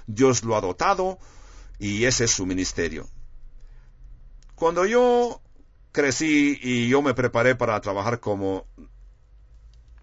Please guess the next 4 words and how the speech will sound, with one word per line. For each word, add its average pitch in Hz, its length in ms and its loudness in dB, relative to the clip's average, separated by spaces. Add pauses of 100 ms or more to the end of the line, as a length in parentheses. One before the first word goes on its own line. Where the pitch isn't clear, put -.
(260)
en 120 100 -2
la 120 100 4
radiografía, 107 840 -2 (1000)
para, 107 360 -2